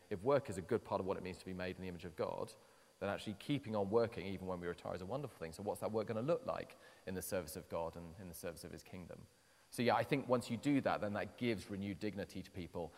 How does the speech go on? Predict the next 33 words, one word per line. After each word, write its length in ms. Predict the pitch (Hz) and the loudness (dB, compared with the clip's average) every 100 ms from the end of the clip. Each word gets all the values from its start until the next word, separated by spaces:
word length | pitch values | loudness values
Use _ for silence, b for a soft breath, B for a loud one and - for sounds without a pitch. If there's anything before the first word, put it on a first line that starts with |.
| B B - | B B 4
And 180 | 175 180 | 6 8
again, 220 | 123 117 | 8 8
you 80 | 113 | 6
know, 120 | 113 | 4
Paul 320 | - 160 135 | 6 6 8
is 140 | 104 | 6
really 180 | 110 104 | 4 2
good 160 | 110 104 | 2 0
in 80 | 92 | 0
two 180 | 120 | -2
Thessalonians, 480 | 107 104 - 107 92 | 2 0 2 0 0
isn't 160 | 101 92 | -2 -2
he, 80 | 92 | 0
where 120 | 95 | 0
he 40 | |
says, 180 | 90 95 | 0 0
"If 60 | 107 | 2
any 160 | 120 | 2
person 340 | - 104 101 95 | 2 -2 0 -2
will 140 | 98 | 0
not 160 | 87 87 | 0 2
work, 240 | 90 98 | 0 2
let 140 | 92 | 0
them 100 | 92 | 0
not 160 | 92 90 120 | -4 -4 -2
eat." 280 | 101 - - | -4 -4 -4
And 140 | 104 | 0
therefore, 280 | 107 104 110 | 0 0 -2
even 220 | 151 156 147 | 0 2 2
if 120 | - | 2
people 260 | 123 113 | -2 0
are 80 | - | 0
unemployed, 880 | 110 104 95 - 147 80 67 95 | 2 0 -2 4 6 6 2 -4